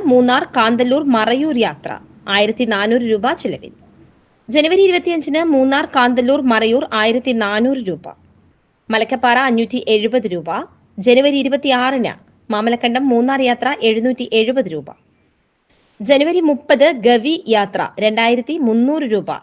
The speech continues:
എന്നിങ്ങനെയാണ് നിരക്കുകൾ. ഈ ക്രിസ്മസ് അവധിക്കാലത്ത് പ്രകൃതിയുടെ മതിവരാ കാഴ്ചകൾ ആസ്വദിക്കാൻ വിനോദസഞ്ചാരികളെ മാടി വിളിക്കുകയാണ് കെ എസ് ആർ ടി സി പുതുക്കാട് ഡിപ്പോ. കൂടുതൽ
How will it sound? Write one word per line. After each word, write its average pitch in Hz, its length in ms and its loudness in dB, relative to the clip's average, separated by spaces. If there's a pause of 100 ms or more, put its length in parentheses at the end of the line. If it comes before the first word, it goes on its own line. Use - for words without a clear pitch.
എന്നിങ്ങനെയാണ് 202 680 -2
നിരക്കുകൾ. 160 420 -8 (640)
ഈ 233 120 0
ക്രിസ്മസ് 277 440 -4
അവധിക്കാലത്ത് 269 680 -2
പ്രകൃതിയുടെ 262 500 0
മതിവരാ 269 520 0
കാഴ്ചകൾ 240 560 -2
ആസ്വദിക്കാൻ 196 560 -4 (180)
വിനോദസഞ്ചാരികളെ 247 880 0
മാടി 240 400 0
വിളിക്കുകയാണ് 233 720 0 (160)
കെ 226 200 2
എസ് 269 160 -6
ആർ 262 100 -2
ടി 247 100 -2
സി 233 200 -6
പുതുക്കാട് 247 600 -4
ഡിപ്പോ. 156 340 -8 (960)
കൂടുതൽ 370 360 4